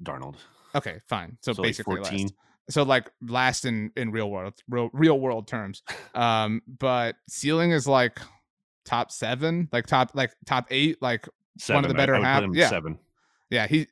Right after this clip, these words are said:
Speaker 2: I don't think he could be a top five. I don't think he could be, I think we should also answer,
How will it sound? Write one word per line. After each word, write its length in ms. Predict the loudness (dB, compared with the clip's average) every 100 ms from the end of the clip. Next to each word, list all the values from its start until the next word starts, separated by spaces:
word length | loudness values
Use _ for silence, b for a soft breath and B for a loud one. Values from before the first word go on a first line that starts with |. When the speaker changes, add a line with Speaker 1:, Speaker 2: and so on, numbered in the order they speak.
| -4
Speaker 2:
I 100 | 4
don't 120 | 4 4
think 120 | 0
he 80 | 0
could 80 |
be 100 | 2
a 40 | 2
top 240 | 0 0
five. 100 | -2 2
I 80 | 4
don't 120 | 4
think 140 | 2
he 80 | 0
could 140 | 0
be, 180 | 2 0 b b b b 0
I 60 |
think 140 | 0 2
we 60 |
should 160 | 0 2
also 380 | 0 0 0 -2
answer, 540 | -4 -6 -2 -2 -4